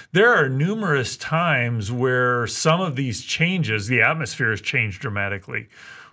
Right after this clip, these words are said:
where these changes could have been catastrophic to Earth, but they happen together in a coordinated fashion so that the surface temperature of the Earth has been plus or minus ten degrees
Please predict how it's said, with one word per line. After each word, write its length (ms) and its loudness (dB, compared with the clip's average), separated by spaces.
where 680 2
these 260 0
changes 500 0
could 140 0
have 80 2
been 140 2
catastrophic 760 2
to 100 -8
Earth, 440 -10
but 360 2
they 140 2
happen 840 2
together 920 2
in 200 4
a 220 4
coordinated 680 0
fashion 560 2
so 280 2
that 340 0
the 500 0
surface 460 -6
temperature 380 -2
of 80 0
the 100 -2
Earth 160 -2
has 160 -2
been 280 0
plus 300 -4
or 40 -6
minus 280 -4
ten 200 0
degrees 540 -2